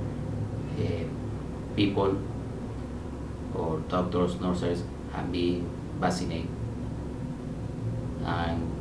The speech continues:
it's supposedly that the next week,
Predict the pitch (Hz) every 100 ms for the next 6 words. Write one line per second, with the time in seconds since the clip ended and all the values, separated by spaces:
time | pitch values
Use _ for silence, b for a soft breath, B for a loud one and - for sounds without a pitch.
0 | - - - - - - - - - -
1 | 92 92 - 107 107 - 107 104 92 87
2 | 92 - - - - - 156 - 87 90
3 | - - - - 92 92